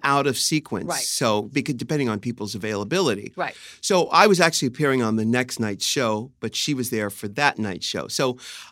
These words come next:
Speaker 1: I didn't understand what they were talking about. Another suit? I can bring another suit, but what, what, what are we talking
Speaker 2: Yeah.
Speaker 1: about?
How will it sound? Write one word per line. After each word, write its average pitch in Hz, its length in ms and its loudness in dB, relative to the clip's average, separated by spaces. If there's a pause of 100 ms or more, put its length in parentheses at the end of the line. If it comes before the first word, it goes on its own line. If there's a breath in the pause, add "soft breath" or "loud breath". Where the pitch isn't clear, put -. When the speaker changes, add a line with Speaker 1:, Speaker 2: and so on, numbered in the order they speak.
(140)
Speaker 1:
I 190 120 6
didn't 269 240 4
understand 247 320 4
what 214 100 4
they 220 60 6
were 202 80 4
talking 269 420 2
about. - 140 -4 (100)
Another 226 320 4
suit? - 200 0
I 285 80 2
can 427 140 0
bring 415 160 8
another 247 240 6
suit, 339 480 4
but - 280 -2
what, 208 220 -6 (120)
what, 202 240 -6
what 254 120 0
are 285 60 0
we 277 80 2
talking 320 480 2
Speaker 2:
Yeah. 196 120 2
Speaker 1:
about? - 180 -8